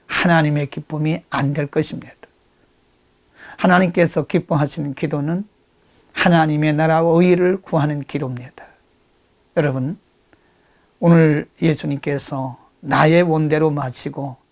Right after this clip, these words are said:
아버지의 원대로 되기를 원하셨던 그 기도처럼 우리의 기도가 언제나 하나님의 뜻을 구하는 성결한 그리고 경건한 거룩한 기도가 되기를 바랍니다.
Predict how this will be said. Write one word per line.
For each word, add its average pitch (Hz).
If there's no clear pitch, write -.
아버지의 160
원대로 151
되기를 147
원하셨던 135
그 135
기도처럼 131
우리의 156
기도가 135
언제나 156
하나님의 160
뜻을 196
구하는 139
성결한 156
그리고 143
경건한 147
거룩한 139
기도가 127
되기를 143
바랍니다. 131